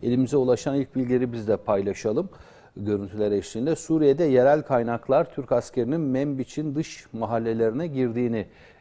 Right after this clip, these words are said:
e, bildirdi. Amerika ile Menbiç konusunda yapılan anlaşmadan sonra Türk askerinin bölgede konuşlanmaya başladığı öğrenildi,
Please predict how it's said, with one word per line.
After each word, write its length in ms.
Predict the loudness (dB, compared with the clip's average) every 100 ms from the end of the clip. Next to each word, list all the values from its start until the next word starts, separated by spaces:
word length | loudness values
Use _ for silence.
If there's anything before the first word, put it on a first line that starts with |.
| -4
e, 300 | 0 0 0
bildirdi. 720 | -6 -2 0 0 2 0 0 -12 -4
Amerika 420 | 0 0 2 2
ile 100 | 2
Menbiç 360 | 2 0 -2 -4
konusunda 340 | -6 -4 -2
yapılan 260 | 0 2 0
anlaşmadan 600 | 0 -4 -4 -2 -2 -2
sonra 480 | -2 -2 -2 -4 -8 -20 -20 -20 _
Türk 240 | -4 2
askerinin 480 | 0 2 -2 0 2
bölgede 360 | 2 4 2 0
konuşlanmaya 800 | -2 -2 0 2 2 0 2
başladığı 600 | 4 2 0 0 2 2
öğrenildi, 760 | 0 0 0 0 -2 -2 -2 -2